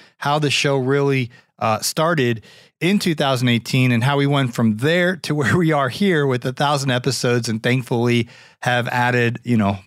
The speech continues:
hopefully a lot of value to a lot of, um, small business leaders around the world. And so what I wanna do is we'll do a part two and we'll pick up on that episode with the story of Mister Producer. His life has been,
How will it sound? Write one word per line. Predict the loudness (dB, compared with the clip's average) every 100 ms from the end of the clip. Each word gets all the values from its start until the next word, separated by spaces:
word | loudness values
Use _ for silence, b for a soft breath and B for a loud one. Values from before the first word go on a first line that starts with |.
| -12
hopefully | -2 -2 0 -2
a | -2
lot | -2 0 0
of | 0
value | 0 2 2 2
to | 0 0
a | 0
lot | 2 2
of, | 0 -2 -2
um, | -4 -4
small | -4 -2 0
business | 0 0 -2 0
leaders | 0 2 2 0 B B B B B
around | -4 0 0
the | 0
world. | 2 0 -2
And | -4 -4
so | -2
what | 0 0
I |
wanna | 2 0
do | 0 0 0 -2 B B B
is | -2 0 0 -4
we'll | -4 -2
do | 0 0
a | 0
part | -2 -2 -2 -4
two | -2 2 2 0 _ -4
and | 0 0
we'll | 0
pick | -4 -2
up | 0 -2 -4
on | -4 0 2 0 -2 -2
that | 0 0
episode | -2 -2 0 0 2
with | -2
the | -2
story | -4 -2 0 0 0
of | 0 0 0 -2
Mister | -2 -2 -2
Producer. | -4 0 0 0 -2
His | 0 -2 0
life | 0 0 -2
has | -4
been, | -2 0 0 0